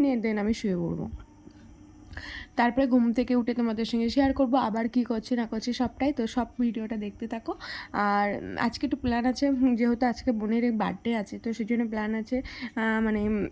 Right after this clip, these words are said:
প্ল্যান ঠিক না, মানে, actually তোমাদের দাদাভাইয়ের সঙ্গে আমার একটু ঝগড়া হয়েছিল, তো, উম, আর ও আমার বোনকেও উইশ করেনি, তো জন্মদিনে, তো সেহেতু,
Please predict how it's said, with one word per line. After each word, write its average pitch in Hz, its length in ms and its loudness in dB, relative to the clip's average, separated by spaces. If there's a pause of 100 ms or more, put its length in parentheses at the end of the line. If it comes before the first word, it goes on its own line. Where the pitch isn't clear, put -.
প্ল্যান 247 320 4
ঠিক 262 180 4
না, 214 160 2
মানে, 208 280 -2
actually 240 280 -2
তোমাদের 240 300 2
দাদাভাইয়ের 220 340 0
সঙ্গে 247 200 0
আমার 233 160 2
একটু 233 140 0
ঝগড়া 214 380 -2
হয়েছিল, 214 380 -2 (480)
তো, 226 220 2
উম, 226 280 2 (200)
আর 226 360 0 (120)
ও 240 140 2
আমার 233 240 2
বোনকেও 220 400 0
উইশ 226 380 0
করেনি, 233 500 2 (380)
তো 233 100 -2
জন্মদিনে, 208 640 -2
তো 208 160 -4
সেহেতু, 214 460 -4